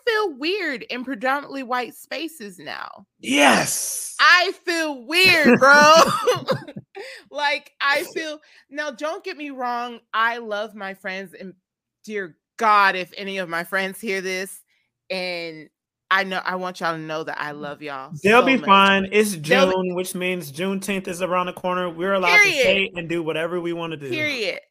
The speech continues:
Speaker 1: Um, I love my friends. They are the epitome of true friends.
Speaker 2: Mm-hmm.
Speaker 1: Um, they love me. They stand up for me. They
Speaker 2: Love
Speaker 1: support
Speaker 2: it.
Speaker 1: me. Um, and they have been in my quarter,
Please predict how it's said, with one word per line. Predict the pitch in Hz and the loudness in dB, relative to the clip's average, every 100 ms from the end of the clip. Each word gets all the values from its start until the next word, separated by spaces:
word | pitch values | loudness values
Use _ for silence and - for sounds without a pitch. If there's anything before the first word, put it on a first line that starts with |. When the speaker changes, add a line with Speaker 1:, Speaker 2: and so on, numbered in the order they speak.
| - | -4
Speaker 1:
Um, | 233 226 208 202 185 - | 0 0 -2 -8 -12 -2
I | 226 269 | 0 0
love | 247 240 214 | -2 -6 -6
my | 220 | -8
friends. | 220 220 196 190 185 | -6 -4 -4 -6 -12
They | 175 202 196 - | -4 -4 -4 -6
are | 185 185 175 170 165 - | -4 -2 0 0 -2 -6
the | 180 208 | -10 -10
epitome | 208 - 254 233 180 165 - | -10 -8 -6 -6 -8 -10 -10
of | 175 | -10
true | - 226 220 | -10 -12 -12
friends. | - 180 156 156 180 - _ _ _ | -8 -8 -8 -12 -20 -20 _ _ _
Speaker 2:
Mm-hmm. | 156 156 | -14 -10
Speaker 1:
Um, | 170 160 151 139 _ _ 165 | -8 -8 -10 -16 _ _ _
they | 196 190 | -6 -6
love | 185 180 175 | -6 -8 -10
me. | 175 170 | -14 -12
They | 175 | -12
stand | 170 - 165 165 | -12 -12 -10 -8
up | 160 - | -10 -10
for | 160 | -16
me. | 156 151 139 131 | -14 -14 -18 -14
They | 165 | -14
Speaker 2:
Love | 160 | -14
Speaker 1:
support | 180 - - 175 - | -18 -18 -8 -6 -6
Speaker 2:
it. | |
Speaker 1:
me. | 165 165 156 160 _ _ _ _ | -12 -12 -12 -16 _ _ _ _
Um, | 170 170 160 147 139 135 _ _ _ _ | -6 -4 -4 -6 -10 -16 _ _ _ _
and | 208 202 185 170 - | 0 0 -2 -6 -12
they | 175 190 190 | -2 0 0
have | 190 180 | -2 -4
been | 190 180 | -4 -4
in | 175 | -4
my | 165 160 | -4 -6
quarter, | - 196 170 | -6 -4 -4